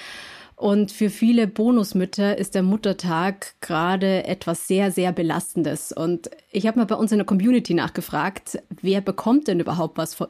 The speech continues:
zum Muttertag oder hat jemals was bekommen? Und es war genau ein Viertel, die gesagt haben,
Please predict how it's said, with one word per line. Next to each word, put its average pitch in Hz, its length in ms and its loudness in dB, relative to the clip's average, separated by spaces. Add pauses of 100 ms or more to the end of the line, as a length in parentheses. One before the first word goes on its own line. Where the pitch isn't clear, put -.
zum 180 180 -2
Muttertag 170 580 -2
oder 165 240 -2
hat 233 200 -4
jemals 208 360 2
was 185 160 -4
bekommen? 185 380 0
Und 160 100 0
es 175 160 -4
war 190 240 0
genau 185 360 0
ein 175 220 0
Viertel, 240 540 0
die 170 140 0
gesagt 170 400 -2
haben, 185 320 2